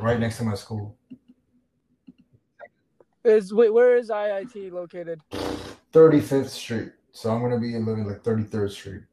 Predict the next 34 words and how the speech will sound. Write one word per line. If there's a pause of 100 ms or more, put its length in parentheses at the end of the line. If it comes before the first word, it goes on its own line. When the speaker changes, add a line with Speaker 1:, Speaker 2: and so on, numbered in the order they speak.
(400)
Speaker 1:
You
don't
know
where
the
fuck
that
is.
It
doesn't
matter. (920)
Speaker 2:
Is
it
near
DePaul?
Speaker 1:
It's (1700)
all
I'm
gonna,
like,
I'll,
if
I,
if
you
wanna
know
where
it
is,
it's,
like, (300)
it's,
uh,